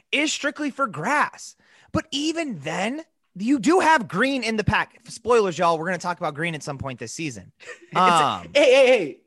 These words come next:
Speaker 2: If it's in the sixteen pack, it's gonna come up.
Speaker 1: Yeah, promise.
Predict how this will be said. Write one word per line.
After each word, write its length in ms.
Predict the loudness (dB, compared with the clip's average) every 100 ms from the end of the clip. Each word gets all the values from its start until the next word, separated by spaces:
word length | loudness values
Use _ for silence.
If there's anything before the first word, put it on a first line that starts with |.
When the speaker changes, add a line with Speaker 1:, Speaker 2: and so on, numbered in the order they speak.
| -2
Speaker 2:
If 140 | 0 2
it's 180 | 0
in 100 | 0 -2
the 40 |
sixteen 460 | -2 -6 -2 -4 -2
pack, 300 | -4 -6 -4
it's 160 | -6 -4
gonna 260 | -2 0 0
come 180 | -4 -6
up. 280 | -8 _ _ -6
Speaker 1:
Yeah, 260 | 0 0 -2
promise. 540 | -4 2 2 0 -14